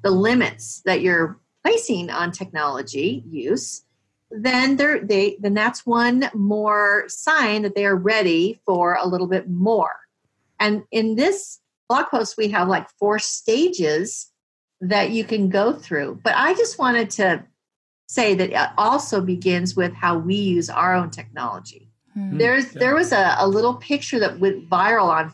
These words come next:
Speaker 1: Facebook, and I think it was, like, a second grader had an assignment in class that said, "Tell me about an invention that you don't like and why." So this is what this little kid wrote. "If I had to tell you what invention I don't like, I would say that I don't like the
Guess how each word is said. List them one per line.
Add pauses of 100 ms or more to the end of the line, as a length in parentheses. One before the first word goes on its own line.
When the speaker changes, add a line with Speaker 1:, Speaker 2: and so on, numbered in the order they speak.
Speaker 1:
Facebook, (600)
and
I
think
it
was,
like,
a (200)
second
grader (360)
had
an
assignment
in
class
that
said,
"Tell
me
about
an
invention
that
you
don't
like
and
why." (880)
So
this
is
what
this
little
kid
wrote. (380)
"If
I
had
to
tell
you
what
invention
I
don't
like,
I
would
say
that
I
don't
like
the